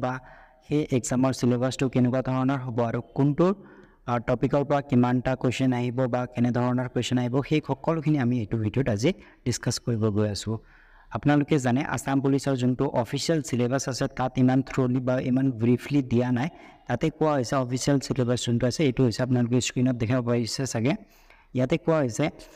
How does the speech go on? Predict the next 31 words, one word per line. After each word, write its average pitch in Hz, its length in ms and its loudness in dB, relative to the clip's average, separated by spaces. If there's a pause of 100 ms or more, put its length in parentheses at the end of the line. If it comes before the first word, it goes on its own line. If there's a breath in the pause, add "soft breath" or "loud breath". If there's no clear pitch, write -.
(460 loud breath)
আ, 127 40 0 (320)
ৰিটেন 139 320 2
টেষ্টত 147 280 -2 (120)
এশটা 143 320 -2
কুৱেশ্যন 147 280 2
থাকিব 139 260 -2
আৰু 139 80 -2 (120)
এশটা 135 320 -2
মাৰ্ক 131 140 -2 (100)
হ'ব, 113 140 -2 (320)
এশ 120 100 -8 (120)
মাৰ্ক 135 220 -2
হ'ব 120 100 -2 (460 loud breath)
আৰু 143 120 0 (320)
প্ৰত্যেক 175 440 0 (480)
এটা 139 220 0
কুৱেশ্যনত 147 400 2 (140)
ওৱান 127 260 0
মাৰ্কে 135 300 -2
দিয়া 131 160 2
হ'ব 123 180 -2
আৰু 131 80 -2 (100)
যদি 123 220 0
আপোনাৰ, 127 220 2 (520 loud breath)
আ, - 20 -2 (360)
এনচাৰটো 139 340 0 (100)
ভুল 131 160 2
হয় 135 120 0
তেনেহ'লে 135 380 2
হাফ 123 180 -2 (100)
মাৰ্ক 127 160 0